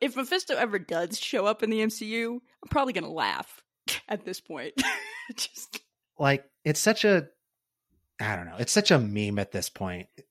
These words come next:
Speaker 2: It's like, I, I honestly want them to slip a reference, like, a straight up reference to, to Mephisto at some point in one of the movies or T V projects, just so they can, like, point and be like, "Eh, eh, eh, we see you," but then just move past it.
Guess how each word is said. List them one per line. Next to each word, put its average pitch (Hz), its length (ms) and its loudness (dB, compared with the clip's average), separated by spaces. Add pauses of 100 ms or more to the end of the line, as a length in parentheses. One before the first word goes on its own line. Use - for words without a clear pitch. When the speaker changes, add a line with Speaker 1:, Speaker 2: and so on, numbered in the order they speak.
(200)
Speaker 2:
It's - 120 -8
like, 101 280 2
I, 147 140 6 (220)
I 165 120 12
honestly 208 480 8
want 135 340 4
them 143 160 6
to 120 180 4
slip - 460 2
a 110 80 4
reference, 101 680 -2
like, 120 160 4
a 117 60 4
straight 120 320 8
up 120 160 6 (100)
reference 98 480 -4
to, - 300 -2
to 131 100 0
Mephisto 117 520 0
at 101 200 -4
some 98 180 -2
point 110 320 0
in 95 200 -4
one 95 180 -4
of 95 60 -4
the 95 60 -2
movies 92 320 -6
or 90 60 -10
T - 160 -12
V 92 160 -10
projects, 104 540 -2 (400)
just 127 180 8
so 143 80 8
they 123 140 10
can, 117 140 4
like, 104 200 2 (800)
point 113 300 6
and 110 80 -2
be 110 100 6
like, 101 240 4
"Eh, - 40 6
eh, 160 420 6
eh, 190 100 2
we 180 80 4
see 147 320 6
you," 147 160 6 (160)
but - 140 2
then 107 280 4 (100)
just - 240 -2 (300)
move 160 200 12
past - 320 -2
it. - 60 -16